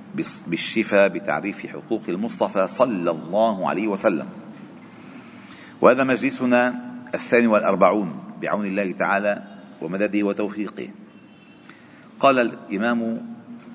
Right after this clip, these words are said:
أبو الفضل القاضي عياض رحمه الله تعالى: "فصل فيما ورد عن السلف والأئمة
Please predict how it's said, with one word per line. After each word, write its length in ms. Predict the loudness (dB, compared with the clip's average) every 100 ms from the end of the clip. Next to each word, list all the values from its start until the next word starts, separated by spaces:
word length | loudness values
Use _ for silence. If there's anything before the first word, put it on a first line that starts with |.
| 0 4
أبو 140 | 4
الفضل 500 | 4 2 2 0 0
القاضي 500 | -2 0 4 4 4
عياض 380 | 2 4 2 2 -6 -14 -14 -12
رحمه 340 | -6 -6 -6
الله 320 | -4 -4 -4
تعالى: 480 | -2 0 2 0 -4 -10 -18 -20 -20 -20 -20 -18 -2
"فصل 560 | 0 0 2 0 0 -6 -12 -16 -18 -20 -20 -20 -20 -20 -20 -20 -20 -20 -20 -20 -20 -20 -18 -20 -18 -18 0
فيما 300 | 4 6 8
ورد 320 | 8 8 6
عن 160 | 4 0
السلف 480 | -4 -2 -2 -4
والأئمة 1000 | -4 -4 -2 -4 -4 -8 -6 -8 -8 -14